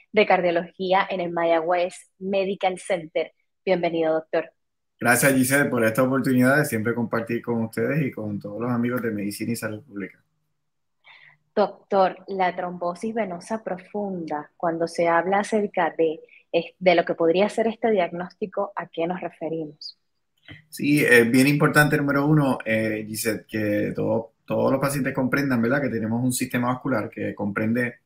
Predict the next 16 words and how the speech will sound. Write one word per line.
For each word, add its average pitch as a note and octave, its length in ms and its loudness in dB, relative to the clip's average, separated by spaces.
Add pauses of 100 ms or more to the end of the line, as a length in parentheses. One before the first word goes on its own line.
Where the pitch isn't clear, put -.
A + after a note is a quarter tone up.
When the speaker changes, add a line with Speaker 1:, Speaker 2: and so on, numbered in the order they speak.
(120)
Speaker 2:
dos B2+ 240 -2
vías, F#2+ 540 -6
la G2+ 160 -8
vía G2+ 240 0
venosa D3+ 580 0 (380)
y A2+ 80 -12
la A2 100 -2
vía G#2+ 200 2
arterial. G#2+ 460 -2 (220)
Por G2 80 -14
la G2 80 -4
vía G#2 220 0
arterial C3 500 -2 (220)
es B2+ 100 -14
cuando A#2 300 -2
cargamos A#2 840 0